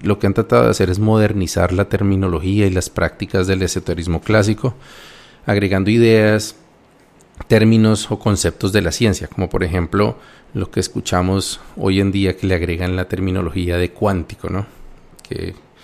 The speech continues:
es una, un poco una desviación de los conceptos de la mecánica cuántica. Eh, también le han mezclado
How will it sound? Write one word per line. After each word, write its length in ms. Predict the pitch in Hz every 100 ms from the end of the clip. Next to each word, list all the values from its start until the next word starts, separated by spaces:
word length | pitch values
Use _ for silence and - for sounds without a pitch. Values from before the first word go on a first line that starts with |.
| - - - -
es 180 | - -
una, 340 | 92 90 90
un 200 | 87 -
poco 300 | 92 101 -
una 140 | 95 92
desviación 540 | 92 95 90 - 85
de 80 | 87
los 140 | 90
conceptos 580 | - 92 82 80 - 85
de 120 | 87
la 100 | 90
mecánica 540 | 90 90 - 85 80 -
cuántica. 560 | - 87 82 - 104 - - - - - - - _
Eh, 300 | 101 95 92
también 280 | 101 98 98
le 60 | 101
han 80 |
mezclado 600 | 107 107 - 101 95 98